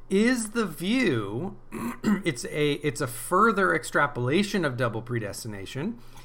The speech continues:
Equal ultimacy is the view that God is just as active in election as he is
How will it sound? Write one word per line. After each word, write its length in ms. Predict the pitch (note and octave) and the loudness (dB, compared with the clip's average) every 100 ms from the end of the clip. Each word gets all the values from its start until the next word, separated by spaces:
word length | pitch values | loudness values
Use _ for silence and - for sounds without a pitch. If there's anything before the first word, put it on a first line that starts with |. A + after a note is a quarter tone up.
| - | -2
Equal 320 | E3 F#3 C#3+ | 0 2 2
ultimacy 640 | C#3 G3+ F#3+ C#3+ C#3+ B2 | 4 4 2 0 0 2
is 240 | B2+ C3 A#2+ | 2 0 0
the 100 | A#2+ | -2
view 460 | A#2+ A2+ A2+ A#2 - - | 0 0 0 -4 -8 -6
that 260 | C3 C3+ C3 | -2 -2 2
God 380 | C#3 E3 - | 6 8 6
is 280 | D3+ C#3+ C3 - A#2+ | 0 -2 -2 -8 -6
just 640 | A#2 A#2 D#3+ G#3 A#3 - - | -2 2 6 6 4 -2 -2
as 440 | F3 F#3 F#3 F3 - | 2 4 4 0 -4
active 800 | F3+ F3+ G3+ - C3+ F#2+ - - - - - | 0 0 0 -2 -2 -2 -10 -16 -18 -20 -4
in 320 | - F3+ F#3+ F#3+ | 4 6 8 6
election 800 | D#3 D3+ D#3+ E3+ - B2+ A#2+ B2 | 4 4 2 2 -4 0 0 -2
as 320 | C#3+ C#3+ C#3 | -2 0 -2
he 200 | D#3 D3+ - | -4 -4 2
is 680 | G3 B3+ A3 A#2+ A2 - | 4 6 4 2 -2 -8